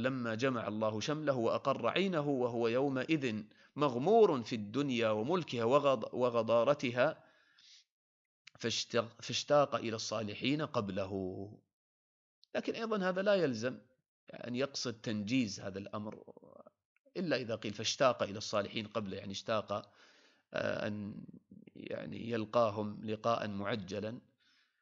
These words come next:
روي عن ابن عباس بسند فيه ضعف أنه قال: "ما تمنى نبي قط الموت قبل يوسف". والله أعلم. آه،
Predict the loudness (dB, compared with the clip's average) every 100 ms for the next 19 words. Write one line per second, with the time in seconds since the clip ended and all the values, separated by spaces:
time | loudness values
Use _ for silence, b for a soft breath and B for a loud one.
0 | _ -2 2 2 2 0 -2 -2 0 2
1 | 2 0 -4 -2 -2 -2 -2 0 0 0
2 | -6 -8 -6 -2 0 0 0 -2 -4 -4
3 | -4 -4 -2 -2 -2 0 -2 -2 -4 -2
4 | -2 -2 -4 -2 -2 -2 -2 -4 -10 -12
5 | -20 _ _ _ _ _ _ -4 0 2
6 | 2 0 -2 -8 -10 _ _ _ _ _
7 | b b b _ -8 -2 0 2 0 -4
8 | -10